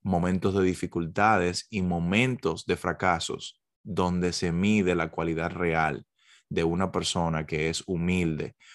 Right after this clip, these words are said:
una persona que es educada, una persona que es centrada, una persona que es disciplinada. Las personas arrogantes no entran en ese círculo porque en tu arrogancia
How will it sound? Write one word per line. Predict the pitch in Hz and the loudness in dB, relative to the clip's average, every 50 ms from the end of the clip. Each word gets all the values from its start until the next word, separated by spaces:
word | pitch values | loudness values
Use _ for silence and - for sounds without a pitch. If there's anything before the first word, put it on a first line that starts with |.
| - _ - | -20 _ -8
una | - 82 90 90 | -4 -2 -2 0
persona | 87 92 85 - - 87 82 82 82 | 0 0 -2 0 0 -2 0 -2 -2
que | - - 78 80 85 | -2 0 0 0 0
es | 85 - - - - | 0 -2 -4 -4 -2
educada, | 92 87 80 80 73 - 98 87 85 82 80 80 78 | 0 0 2 0 -2 0 2 4 4 4 4 2 2
una | 80 82 85 82 | 0 -2 -2 -4
persona | - - - - 85 82 80 | -4 -6 -6 -4 -4 -4 -4
que | - 87 | -4 -4
es | 82 - | -4 -4
centrada, | - 80 78 76 71 90 90 92 90 85 80 78 | -4 -4 -4 -4 0 2 4 4 6 4 4 2
una | 80 87 85 | 0 -2 -4
persona | 87 85 - 92 85 82 | -6 -6 -6 -6 -6 -6
que | - 92 | -4 -6
es | 87 92 | -4 -4
disciplinada. | 87 80 - 85 73 - - 78 76 73 - 55 - - - - _ _ _ _ _ _ _ _ _ _ _ _ _ _ _ _ _ _ _ _ - | -4 -4 -4 -6 -8 -8 -10 -12 -10 -6 -4 -4 -6 -6 -8 -16 _ _ _ _ _ _ _ _ _ _ _ _ _ _ _ _ _ _ _ _ -6
Las | 101 98 | -6 -4
personas | - 98 - 101 98 107 104 107 | -4 -4 -2 0 0 0 2 0
arrogantes | 104 - 101 101 104 101 104 98 90 - 85 76 - - | 0 2 2 2 2 2 2 0 -2 -4 -6 -8 -8 -8
no | - 95 95 95 101 101 98 95 | -6 -4 -2 0 0 0 2 2
entran | 104 104 101 - 95 90 87 | 2 2 2 0 -2 -2 -2
en | 85 85 | -2 -4
ese | 87 87 85 85 82 | -4 -4 -4 -4 -4
círculo | - - 80 78 92 - - 85 85 78 71 | -2 -2 -2 -2 -4 -6 -8 -8 -8 -8 -6
porque | - 90 87 82 - 87 | -4 -4 -4 -4 -4 -6
en | 85 | -4
tu | 78 92 | -2 -2
arrogancia | 87 87 87 85 90 101 117 127 123 113 - 82 82 101 135 | -2 0 0 0 2 2 2 0 0 -4 -4 -4 -6 -6 -6